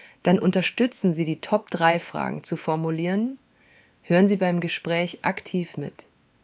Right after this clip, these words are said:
Fragen Sie bei Unklarem nach und fassen Sie hinterher gemeinsam zusammen,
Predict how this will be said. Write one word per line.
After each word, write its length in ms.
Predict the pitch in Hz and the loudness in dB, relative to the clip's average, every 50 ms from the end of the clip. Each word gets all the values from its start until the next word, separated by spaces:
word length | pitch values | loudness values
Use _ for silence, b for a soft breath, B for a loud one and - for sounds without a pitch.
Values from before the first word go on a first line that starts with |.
| _ _ _ | _ _ _
Fragen 380 | - - - 143 147 165 170 156 | -10 -4 -2 0 0 0 0 0
Sie 100 | 170 156 | -2 0
bei 180 | 147 151 - | 0 0 0
Unklarem 640 | - - 190 196 196 - - 180 170 170 175 170 170 | 2 4 4 4 4 2 0 0 0 0 0 0 -2
nach 560 | 165 156 151 147 151 175 202 226 - - - - _ _ - | -2 -2 -2 -2 -2 -4 -6 -8 -10 -16 -20 -20 _ _ -10
und 160 | - 156 - | -8 -8 -6
fassen 360 | - - 165 175 - 196 185 | -4 -4 -2 0 0 0 0
Sie 120 | 156 165 160 | 0 0 -2
hinterher 440 | 160 160 156 - 165 165 160 156 | -2 -2 -2 -4 -4 -4 -4 -4
gemeinsam 600 | 151 156 147 147 143 151 175 190 196 190 190 190 | -4 -4 -4 -2 0 0 0 0 0 0 -2 -2
zusammen, 560 | 190 - 196 170 156 151 147 156 160 175 180 | -2 -2 -2 -2 -2 -2 -2 -2 -4 -6 -6